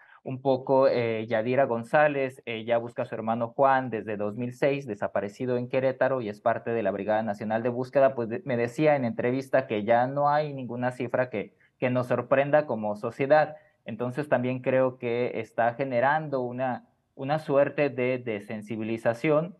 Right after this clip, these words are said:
pero en términos generales, pues definitivamente es un fracaso de la política de seguridad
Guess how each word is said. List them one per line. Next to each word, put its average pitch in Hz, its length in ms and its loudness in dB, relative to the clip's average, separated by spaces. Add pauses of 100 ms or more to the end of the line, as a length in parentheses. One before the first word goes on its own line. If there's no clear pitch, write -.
pero 135 500 4
en 107 200 -6
términos 131 400 -4
generales, 117 480 2
pues 107 280 -10
definitivamente 123 760 -2
es 127 80 -6
un 139 100 -12
fracaso 117 540 0
de 123 200 -6
la 101 140 0
política 104 460 -2
de 107 80 0
seguridad 107 580 0